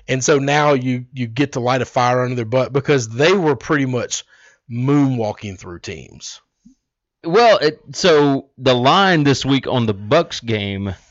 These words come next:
Speaker 1: It's a, it's a big number.
Speaker 2: It's, but really, it's not that big.
Speaker 1: Well, com-, considering the fact that it's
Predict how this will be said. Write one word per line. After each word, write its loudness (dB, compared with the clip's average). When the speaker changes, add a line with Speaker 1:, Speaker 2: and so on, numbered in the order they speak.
Speaker 1:
It's -12
a, -4
it's -16
a -10
big -4
number. -6
Speaker 2:
It's, -4
but -4
really, 2
it's -2
not -2
that -2
big. 0
Speaker 1:
Well, -2
com-, -10
considering 2
the 2
fact 2
that 0
it's -8